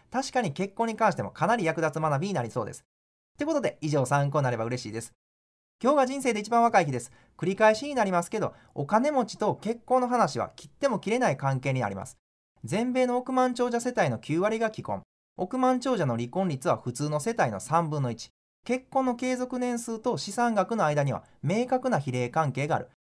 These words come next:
婚姻期間が長ければ長いほど家庭の資産は多いってことですね。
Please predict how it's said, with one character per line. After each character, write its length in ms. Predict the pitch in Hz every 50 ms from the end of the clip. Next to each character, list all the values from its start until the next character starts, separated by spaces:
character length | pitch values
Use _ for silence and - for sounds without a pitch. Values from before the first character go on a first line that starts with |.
| _ _ _ _ -
婚 260 | - 220 247 254 254
姻 140 | 262 262 254
期 120 | - 247
間 160 | - 220 156
が 80 | 123 113
長 240 | 113 147 190 220 240
け 100 | - 202
れ 60 | 147 123
ば 100 | 117 123
長 220 | 160 180 175 151
い 60 | 135
ほ 120 | 135 190 190
ど 80 | 139
家 180 | - - 127 120 -
庭 120 | 196 196
の 120 | 143 117
資 60 | 117 -
産 100 | 117 107
は 60 | 104
多 180 | 131 175 175 170
い 60 | 208
っ 60 | 208
て 80 | - -
こ 80 | -
と 40 | -
で 60 | -
す 40 | -
ね。 140 | 135 135